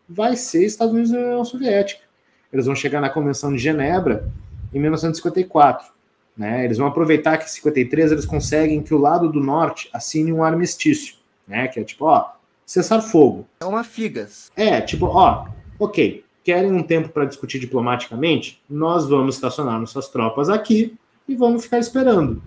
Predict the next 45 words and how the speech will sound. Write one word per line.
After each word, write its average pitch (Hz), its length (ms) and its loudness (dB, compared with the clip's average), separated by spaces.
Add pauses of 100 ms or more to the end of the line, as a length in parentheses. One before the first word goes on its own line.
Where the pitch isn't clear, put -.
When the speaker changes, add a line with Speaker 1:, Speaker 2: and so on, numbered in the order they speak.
(260)
Speaker 1:
Havia 127 200 2
uma 175 140 2
confiança 175 560 2
no 143 100 -2
norte 120 360 -2
de 165 60 -12
que 202 100 -2
eles 202 160 2
eram, 208 400 -2
enfim, 190 360 -2 (220)
eles 113 100 -8
poderiam 156 380 2
ficar 147 180 -4
esperando 117 480 2
nesse 104 220 -4
momento. 156 480 0 (320)
E 226 60 2
enquanto 185 300 4
isso, 156 260 6
o - 20 -10
Syngman 143 320 0
Rhee 131 140 2
no 165 140 0
sul 196 260 2
falando: 214 340 2
não, 156 320 0
vamos 127 280 0
lá, 139 180 -2
vamos 110 220 -4
expandir, 139 360 0
vamos, 101 300 -2
vamos 98 220 -6
pra 160 120 -4
cima 151 280 -4
dos 190 160 -4
caras, 117 360 0
vamos 104 200 -4
com 190 100 -4
tudo, 143 380 2
não 101 100 -8
sei 151 160 0
o 165 60 2
que 151 220 0
e - 40 0
tal. 120 320 -2